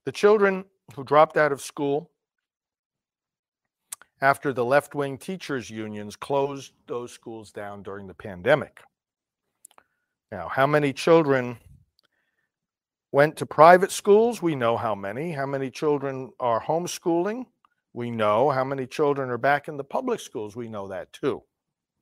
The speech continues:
Okay, these records are, are public information. But there are some children who, after you look at all these numbers and all this information,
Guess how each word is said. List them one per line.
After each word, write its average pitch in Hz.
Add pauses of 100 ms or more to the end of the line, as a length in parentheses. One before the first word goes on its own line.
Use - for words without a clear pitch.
(140)
Okay, 107
these 110
records 107
are, 92 (640)
are 110
public 104
information. 107 (920)
But 240 (1120)
there 240
are 254
some 302
children 247
who, 196
after 202
you 226
look 202
at 208
all 196
these 185
numbers 185
and 185
all 170
this 170
information, 202